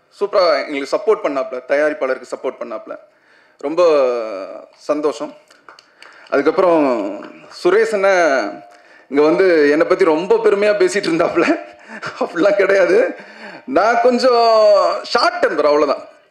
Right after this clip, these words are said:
அஹ், இந்த பிடிவாதம் அப்படிலாம் கிடையாது, Short டெம்பர்.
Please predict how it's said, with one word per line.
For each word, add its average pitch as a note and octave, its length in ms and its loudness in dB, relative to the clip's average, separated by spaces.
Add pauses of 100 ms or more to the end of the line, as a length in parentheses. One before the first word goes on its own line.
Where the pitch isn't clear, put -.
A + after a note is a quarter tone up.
(120)
அஹ், C#3 600 -2
இந்த E3+ 180 -2
பிடிவாதம் A#3+ 800 2
அப்படிலாம் A3+ 320 0
கிடையாது, G3+ 340 2
Short G#3 440 -2
டெம்பர். G#3+ 200 -2